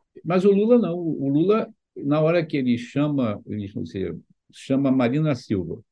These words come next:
reata, digamos assim, a relação com Marina e dá a ela um protagonismo absurdo na sua formação de uma coalizão para poder lutar a eleição, que vai desde chamar Alckmin para vice, a chamar Marina para ser a dona da política do meio ambiente, ele dá um sinal claríssimo.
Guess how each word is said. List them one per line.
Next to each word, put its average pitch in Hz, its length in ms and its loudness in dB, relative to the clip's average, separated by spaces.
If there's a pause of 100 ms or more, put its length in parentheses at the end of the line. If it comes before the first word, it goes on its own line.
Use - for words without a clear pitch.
reata, 139 480 2
digamos 87 320 -2
assim, 87 220 -8
a 87 80 -2
relação 107 480 0
com 98 80 -4
Marina 95 480 0
e 123 100 0
dá 139 220 4
a 131 80 4
ela 101 400 0
um 120 80 0
protagonismo 110 880 -2
absurdo 120 640 0
na 104 120 -2
sua 98 280 -2 (280)
formação 107 500 0
de 101 60 -4
uma 104 200 -2
coalizão 107 840 2
para 98 120 -4
poder 92 460 -4 (360)
lutar 107 340 2
a 101 40 2
eleição, 92 460 2
que - 100 -2
vai 90 160 -2
desde 101 440 4
chamar 95 600 0 (320)
Alckmin 104 440 2
para 104 160 2
vice, 92 420 -2 (120)
a 98 80 -10
chamar 107 300 0
Marina 107 480 6 (240)
para 104 140 -2
ser 101 380 -2 (140)
a 101 100 -4
dona 110 340 4
da 98 100 -2
política 98 380 -4
do 95 60 0
meio 95 120 0
ambiente, 135 320 0
ele 175 80 0
dá 214 80 0
um 226 60 2
sinal 151 520 0
claríssimo. 156 680 -2